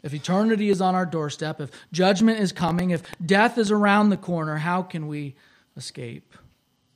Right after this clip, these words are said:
How can we go into the judgment of li-, into the resurrection of life and not the resurrection of judgment? And the answer is by believing in him who sent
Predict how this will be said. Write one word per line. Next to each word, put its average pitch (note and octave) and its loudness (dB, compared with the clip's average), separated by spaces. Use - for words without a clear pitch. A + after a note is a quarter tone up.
How E3 -6
can D3+ -8
we C#3+ -10
go D#3+ -4
into C#3+ -8
the C3 -10
judgment C3 -10
of C3 -14
li-, B2 -10
into C#3+ -8
the B2+ -10
resurrection C#3 -8
of A#2+ -12
life B2 -10
and C3+ -12
not B2+ -10
the - -14
resurrection A#2+ -12
of B2 -18
judgment? - -20
And D3+ -10
the - -14
answer D#3 -8
is C3+ -10
by C#3+ -6
believing C#3+ -8
in C3+ -6
him C3+ -6
who B2+ -8
sent - -12